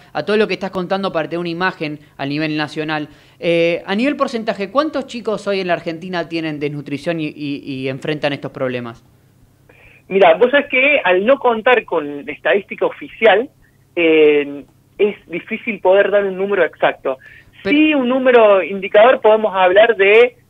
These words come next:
Speaker 2: eh, la mortalidad infantil, que, eh, nos puede llegar a dar un, una aproximación, pero no tenemos hoy en día estadística oficial, Joaquín.
Speaker 1: ¿Y más o menos un número para tener una idea, sabiendo que no es estadística oficial, de, de, de tu conocimiento?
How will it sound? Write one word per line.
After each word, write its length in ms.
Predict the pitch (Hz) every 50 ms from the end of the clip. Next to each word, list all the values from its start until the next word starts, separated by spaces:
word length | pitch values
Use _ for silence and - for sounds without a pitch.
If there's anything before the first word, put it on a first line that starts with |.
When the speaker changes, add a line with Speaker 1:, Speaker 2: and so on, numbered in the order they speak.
| _ -
Speaker 2:
eh, 200 | - 170 165 160
la 80 | 160 160
mortalidad 440 | 165 165 165 - 185 180 190 208 233
infantil, 760 | 233 214 - 202 190 196 214 220 277 277 277 285 311 311 - _ _ _ _ _ _ -
que, 340 | - 214 220 240 262 269
eh, 400 | 254 220 - - 185 180 175 160 -
nos 200 | 190 185 180 -
puede 340 | _ - 240 262 254 233 -
llegar 220 | - 208 208 220 214
a 60 | 208
dar 380 | 202 202 214 233 240 233 233 -
un, 420 | - 202 202 202 196 190 190 185 - -
una 240 | 214 214 208 196
aproximación, 840 | 180 - - 175 170 - - - 175 165 165 156 - - 175 151 147 - - - _ -
pero 240 | 233 262 277 269
no 160 | 247 233 254 254
tenemos 500 | 254 233 220 226 226 226 220 190 165 - - -
hoy 180 | - 196 190 208
en 120 | 190 185
día 180 | 180 202 208 208
estadística 460 | 180 - - 170 165 160 - 170 160
oficial, 320 | 151 - 156 151 - 143 135
Joaquín. 260 | - 135 135 139 139 _ _ _
Speaker 1:
¿Y 160 | - 180 175
más 240 | 170 180 190 185 190
o 60 | 190
menos 320 | 185 190 196 190 175 - -
un 100 | 185 190
número 300 | 202 208 214 202 185 175
para 180 | 170 165 160 151
tener 120 | 170 170
una 120 | 175 175
idea, 460 | 175 175 180 196 214 220 226 226 226 -
sabiendo 440 | _ - - 160 165 175 170 170 160
que 80 | 151 160
no 80 | 160
es 80 | 165 160
estadística 480 | 165 151 - 156 160 156 160 170 151 156
oficial, 540 | 147 - 160 151 - 170 170 196 208 175
de, 120 | 160 165 156
de, 200 | 147 156 165 156
de 120 | 160 170
tu 140 | 160 - 165
conocimiento? 760 | 170 170 170 165 - - 170 175 190 202 196 214 226 226 -